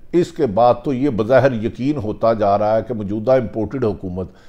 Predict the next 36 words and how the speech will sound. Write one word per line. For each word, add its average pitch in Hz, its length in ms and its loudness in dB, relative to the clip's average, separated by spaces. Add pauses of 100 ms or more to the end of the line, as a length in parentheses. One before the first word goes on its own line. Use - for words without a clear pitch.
(340)
इलेक्शन 180 440 4
उस 160 360 -4
वक्त 147 240 0
तक 135 320 -2
नहीं 110 340 -4
कराएगी 117 760 0
कि 113 180 -2
जब 123 240 0
तक - 420 -4
इमरान 107 440 -4
खान 101 240 -6
को 107 200 -8
सियासी 127 600 -2 (360)
तौर 123 220 2
पर 110 280 2
नाकाम 110 400 2
कर 101 140 0
दिया 95 200 -4
जाए। 127 160 2
लेकिन 160 400 0 (320)
हैरत 165 400 10
है 139 160 8
कि 143 120 -4
इमरान 127 580 2
खान 135 280 0
लाहौर 104 440 2
से 147 140 0
बाहर 101 340 0
निकलते 123 500 -6
हैं, 123 300 0
हज़ारों 117 420 0
लाखों 131 340 4
लोग 110 260 -2
आ 85 80 0
जाते 82 320 -8
हैं, 78 220 -12